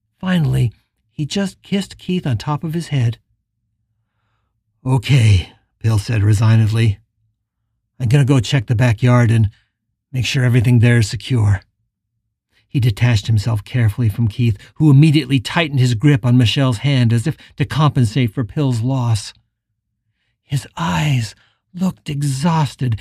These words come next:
and she felt him sag deeper into the couch. Five minutes later,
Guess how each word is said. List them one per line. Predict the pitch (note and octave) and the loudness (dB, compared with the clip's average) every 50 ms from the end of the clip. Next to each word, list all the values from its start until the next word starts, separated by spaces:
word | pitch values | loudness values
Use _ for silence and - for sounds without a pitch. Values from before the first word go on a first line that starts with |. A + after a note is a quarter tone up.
| G#2+ - | -8 -6
and | - E3 | -4 -2
she | - - F#3+ | 0 2 0
felt | E3 - A3+ A3+ G#3+ A3 | 0 2 0 0 0 0
him | G3+ G3+ F#3 | 0 0 0
sag | - - - G#3 G3+ G3 F#3+ F#3+ E3 - - _ _ _ _ _ | -4 -6 -8 -6 -4 -2 -2 -4 -4 -6 -10 _ _ _ _ _
deeper | - G#3+ F#3+ - - D3 C#3 C3+ | -4 -2 -2 -2 -2 0 2 2
into | C#3+ D3 C3+ D3 | 4 2 2 0
the | C3+ C#3+ | -2 -4
couch. | - - - - F3 D3 B2+ A2+ G2+ - - - - _ _ _ _ _ _ _ _ _ _ _ _ _ _ _ _ _ _ _ _ _ _ _ _ _ _ _ _ _ | -6 -8 -8 -6 -4 -2 -2 -2 -2 -4 -10 -12 -14 _ _ _ _ _ _ _ _ _ _ _ _ _ _ _ _ _ _ _ _ _ _ _ _ _ _ _ _ _
Five | - D#3 E3 F3 F3 D#3+ | -8 -6 -4 -4 -2 -2
minutes | E3+ E3 D#3 D#3+ D3+ - - | 0 0 0 0 -2 -4 -4
later, | D3+ D3+ C#3+ B2+ B2 A2+ G#2 | -2 0 0 2 2 0 -2